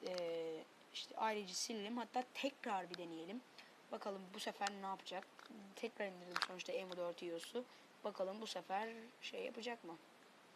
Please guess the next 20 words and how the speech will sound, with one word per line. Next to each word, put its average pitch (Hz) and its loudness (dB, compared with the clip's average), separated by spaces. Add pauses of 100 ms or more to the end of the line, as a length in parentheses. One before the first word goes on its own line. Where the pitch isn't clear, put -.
(1700)
Çok 294 6
hızlı 269 4
bir 254 2
şekilde 254 2
indirdiğinde 262 2
indirmeyeceğini 240 4
biliyorum. 190 -2 (460)
Hali 220 0 (120)
çıkmadın. 214 -2 (800)
Ne 214 -6
oldu? 180 -4 (500)
Hadi 214 -8
lol. 190 -2 (2000)
E, 185 -6
hadi. 208 -4 (1300)
E, 190 -6
neredesin 202 -2
ya? 175 -6 (360)
Hah, - -6
yükle. 196 -8